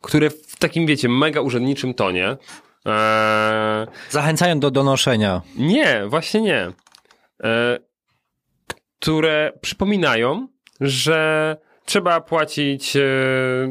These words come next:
Speaker 1: zaliczki na podatek dochodowy od osób fizycznych, e, z tytułu właśnie prowadzenia działalności gospodarczych i że jeśli się tego nie robi, to generalnie, no, zgodnie z, z przepisami ustawy ka-, kara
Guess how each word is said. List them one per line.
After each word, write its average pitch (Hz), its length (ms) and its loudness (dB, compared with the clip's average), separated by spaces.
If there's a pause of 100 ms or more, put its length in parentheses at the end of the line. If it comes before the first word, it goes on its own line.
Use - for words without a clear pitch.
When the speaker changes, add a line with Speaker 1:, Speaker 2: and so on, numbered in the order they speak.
(840)
Speaker 1:
zaliczki 135 420 0
na 127 80 2
podatek 123 320 2
dochodowy 117 380 2
od 113 60 2
osób 107 180 -4
fizycznych, 190 720 0 (420)
e, 143 160 2
z 139 40 -4
tytułu 147 360 0
właśnie 139 200 0
prowadzenia 139 400 0
działalności 143 340 0
gospodarczych 139 1040 0
i 160 100 -2
że 143 120 4
jeśli 143 220 0
się 127 80 -2
tego 123 140 2
nie 160 140 2
robi, 175 420 0 (360)
to 208 140 2
generalnie, 147 640 2
no, 123 340 2 (220)
zgodnie 127 380 2
z, 113 240 -2
z 117 400 2
przepisami 117 460 0
ustawy 117 300 0
ka-, 98 260 0
kara 85 360 -2